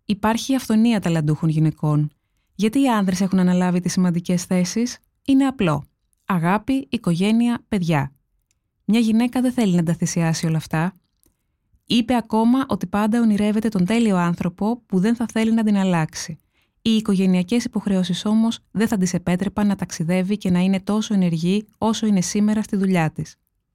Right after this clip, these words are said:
"Η διαφορά μεταξύ του θεάτρου και της performance είναι ότι στο θέατρο το αίμα είναι κέτσαπ,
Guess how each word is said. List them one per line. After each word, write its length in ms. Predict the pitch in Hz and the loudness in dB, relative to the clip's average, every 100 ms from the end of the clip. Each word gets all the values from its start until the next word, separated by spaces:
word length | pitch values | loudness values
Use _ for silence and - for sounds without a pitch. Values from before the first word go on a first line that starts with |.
| _ _ _ _ _ _ _ _ _ _ _ _ _ _ - | _ _ _ _ _ _ _ _ _ _ _ _ _ _ -2
"Η 100 | 202 | 0
διαφορά 480 | 208 196 202 233 | 2 0 0 2
μεταξύ 320 | 269 277 - 226 | 2 0 -2 -4
του 120 | 208 | -2
θεάτρου 360 | 208 208 226 | 0 0 0
και 100 | 240 | -2
της 100 | 202 - | -2 0
performance 640 | 180 180 185 170 175 214 214 - | -4 0 2 4 4 2 -2 -2
είναι 260 | 208 208 | 2 2
ότι 220 | 190 175 | 2 0
στο 180 | - 190 | 0 -4
θέατρο 500 | 175 214 226 220 247 | 0 0 0 0 -2
το 140 | 240 190 | 0 0
αίμα 280 | 190 185 | 2 2
είναι 160 | 180 175 | 2 0
κέτσαπ, 520 | - 175 160 240 254 | 0 -4 -2 -4 -4